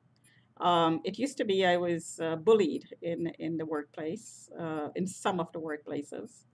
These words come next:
not all. And then it started becoming all of the workplaces in a serial fashion. And then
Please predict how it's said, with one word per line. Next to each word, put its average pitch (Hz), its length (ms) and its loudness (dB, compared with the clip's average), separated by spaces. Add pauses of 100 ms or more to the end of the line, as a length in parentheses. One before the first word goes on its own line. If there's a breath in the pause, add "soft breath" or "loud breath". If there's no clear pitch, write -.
(360 soft breath)
not 160 200 -2
all. 156 380 -4 (460 soft breath)
And 185 240 4
then 190 400 4
it 175 160 -4
started 175 400 -4
becoming 175 480 -4 (240)
all 208 460 4
of - 140 -10
the 165 80 -4
workplaces 160 880 -6 (360)
in 165 100 0
a 156 60 0
serial 170 540 -2
fashion. 151 640 -8 (640 soft breath)
And 190 220 2
then 220 420 6